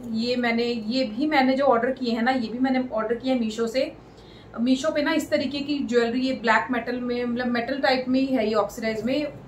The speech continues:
black color की ज्वेलरी है। इतने अच्छे लगते हैं ना इयररिंग्स, मीशो पे आपको ढेरों variety मिल जाएगी। देखो इसके साथ भी कितने सही जा रहे हैं ये वाले इयररिंग्स। मैं आपको साइड, side पर try on दे दूंगी,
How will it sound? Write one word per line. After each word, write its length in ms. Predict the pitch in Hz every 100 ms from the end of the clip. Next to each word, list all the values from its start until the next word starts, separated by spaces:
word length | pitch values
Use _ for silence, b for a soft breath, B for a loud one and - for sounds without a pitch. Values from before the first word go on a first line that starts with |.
| 208
black 260 | 226 240 302
color 220 | 277 262
की 100 | 269
ज्वेलरी 300 | 254 220 262
है। 80 | 277
इतने 400 | 311 - 381 392 -
अच्छे 240 | - 392
लगते 260 | 381 - 277
हैं 80 |
ना 60 | 302
इयररिंग्स, 380 | 294 269 277 262
मीशो 220 | 262 339
पे 100 | 349
आपको 240 | 330 339
ढेरों 480 | 349 226 262 247 339
variety 320 | 311 254 233 262
मिल 100 | 247
जाएगी। 200 | 233 233
देखो 200 | 233 254
इसके 220 | 254 311
साथ 180 | 302 277
भी 120 | 233
कितने 260 | 277 262 269
सही 240 | 262 233
जा 160 | 226 202
रहे 140 | 202
हैं 80 | 208
ये 80 | 202
वाले 160 | 202
इयररिंग्स। 720 | 208 - - 208 202 196 277 311 B B B B
मैं 80 | 277
आपको 160 | 277 311
साइड, 280 | 277 262 254
side 280 | 240 233
पर 60 | 196
try 240 | 190 220
on 160 | 226 240
दे 140 | 226
दूंगी, 340 | 220 220 220